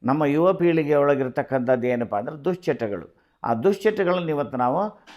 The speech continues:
ಬಿಡುವಂತಹ ಕೆಲಸಗಳನ್ನು ಮೊಟ್ಟ ಮೊದಲನೆಯದಾಗಿ ಮಾಡಬೇಕು. ಯಾವಾಗ ನಾವು ಆ ಹ್ಯಾಬಿಟ್ಸ್‌ಗೆ ಅಂಟಿಕೊಳ್ತೇವೆಯೋ, ನಮ್ಮಲ್ಲಿರ್ತಕ್ಕಂತಹ ದುಶ್ಚಟಗಳಿಂದ ನಮ್ಮಲ್ಲಿರ್ತಕ್ಕಂತಹ ವಿದ್ಯಾರ್ಹತೆ ಕಡಿಮೆ ಆಗುತ್ತೆ.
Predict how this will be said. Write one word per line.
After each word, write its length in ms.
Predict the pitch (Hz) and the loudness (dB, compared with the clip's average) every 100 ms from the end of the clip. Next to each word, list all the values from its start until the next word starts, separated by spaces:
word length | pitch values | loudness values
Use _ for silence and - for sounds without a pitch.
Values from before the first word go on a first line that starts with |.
| - | -2
ಬಿಡುವಂತಹ 640 | 131 151 208 208 196 170 | 0 2 2 0 0 0
ಕೆಲಸಗಳನ್ನು 720 | 165 151 147 139 131 135 131 | 0 0 -2 -2 -2 0 0
ಮೊಟ್ಟ 400 | 120 120 - _ | 0 -2 -4 _
ಮೊದಲನೆಯದಾಗಿ 840 | 170 160 151 139 135 131 127 120 127 | 0 0 0 0 -2 0 0 0 -2
ಮಾಡಬೇಕು. 480 | 113 107 98 92 - _ _ _ - | -2 -2 -4 -10 -12 _ _ _ 8
ಯಾವಾಗ 440 | 120 131 170 185 | 10 12 10 10
ನಾವು 480 | 180 180 165 160 156 | 8 8 8 8 8
ಆ 80 | 143 | 6
ಹ್ಯಾಬಿಟ್ಸ್‌ಗೆ 800 | 123 123 123 131 175 170 - 135 | 6 6 6 6 4 0 -2 -4
ಅಂಟಿಕೊಳ್ತೇವೆಯೋ, 1120 | 87 131 165 190 185 135 131 107 117 131 131 - _ - | 0 0 0 6 6 6 4 4 4 4 0 -8 _ 0
ನಮ್ಮಲ್ಲಿರ್ತಕ್ಕಂತಹ 1040 | 127 165 165 170 147 147 143 139 127 135 131 135 - _ - | 2 4 4 6 4 2 2 2 4 4 4 2 -4 _ 2
ದುಶ್ಚಟಗಳಿಂದ 760 | 160 165 151 135 131 123 120 123 123 123 - - - | 4 4 4 4 4 4 6 8 8 4 -6 -10 0
ನಮ್ಮಲ್ಲಿರ್ತಕ್ಕಂತಹ 1120 | 123 165 170 185 175 147 160 - 156 143 131 | 2 4 4 4 2 4 2 2 0 2 4
ವಿದ್ಯಾರ್ಹತೆ 920 | 147 127 120 135 190 196 170 143 147 | 4 4 2 4 6 6 6 4 2
ಕಡಿಮೆ 340 | - 131 135 | 2 4 4
ಆಗುತ್ತೆ. 440 | 139 107 101 80 | 4 2 -2 -6